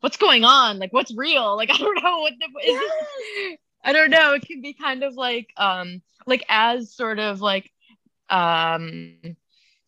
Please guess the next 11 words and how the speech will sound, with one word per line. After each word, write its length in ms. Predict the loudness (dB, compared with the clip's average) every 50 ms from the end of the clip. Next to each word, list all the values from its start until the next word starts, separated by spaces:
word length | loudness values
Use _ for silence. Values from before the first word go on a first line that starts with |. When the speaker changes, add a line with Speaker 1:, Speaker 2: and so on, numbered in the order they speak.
| -20 -20 _ _ _ _ _ -14
Speaker 1:
it's, 380 | -12 -4 0 0 0 2 0 0
it's 400 | 0 2 2 0 2 0 0 2
very 160 | 4 4 4
Hollywood, 720 | 4 2 2 2 2 2 0 -2 -2 -2 -4 -4 -4 -6
you 120 | -6 -4
know? 360 | -2 -2 -2 -2 -4 -4 -4 -6
It's 160 | -8 -6 -2
like, 220 | -2 -2 -2 -2 -4
it, 180 | -6 -6 -6 -6
it, 140 | -8 -8 -8
Speaker 2:
Yes. 440 | -8 -8 -10 -12 -16 -18 -18 -18